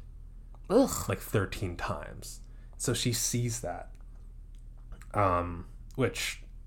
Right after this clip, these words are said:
Speaker 2: I don't know, writing down how many kills you have is creepy. It, it is, it's definitely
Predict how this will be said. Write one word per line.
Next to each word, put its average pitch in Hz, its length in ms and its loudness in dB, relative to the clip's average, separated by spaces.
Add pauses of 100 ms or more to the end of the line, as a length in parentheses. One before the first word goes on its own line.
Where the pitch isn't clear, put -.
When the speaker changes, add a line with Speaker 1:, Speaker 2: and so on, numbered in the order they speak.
(800)
Speaker 2:
I 165 60 6
don't 113 100 6
know, 85 60 2
writing 95 320 6
down 95 400 4
how 107 80 0
many 101 160 4
kills 87 380 0
you 104 100 8
have 110 400 6 (640)
is 98 200 0
creepy. - 640 2 (220)
It, 120 160 10
it 131 320 10
is, 117 400 4
it's 117 220 -4
definitely 104 640 4